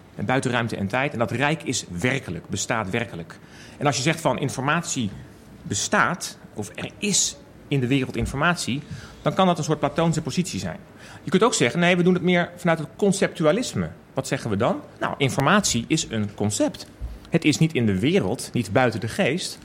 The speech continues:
maar informatie is in the mind, in de geest. Het, het is iets wat wij,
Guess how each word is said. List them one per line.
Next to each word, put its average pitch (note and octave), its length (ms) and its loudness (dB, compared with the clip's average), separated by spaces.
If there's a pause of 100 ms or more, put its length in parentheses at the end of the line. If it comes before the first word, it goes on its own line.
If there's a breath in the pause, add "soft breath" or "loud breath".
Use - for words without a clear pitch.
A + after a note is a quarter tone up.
(200 loud breath)
maar C3+ 100 -2
informatie C3+ 680 0
is - 260 0 (360)
in C4 180 8
the E3+ 60 8
mind, E2 340 0
in G#3+ 140 2
de D#3+ 80 4
geest. - 440 -8 (180 loud breath)
Het, - 240 -4 (200 loud breath)
het - 120 -6
is D#3+ 120 2
iets G#3 140 0
wat C#3+ 180 0
wij, D#3+ 380 4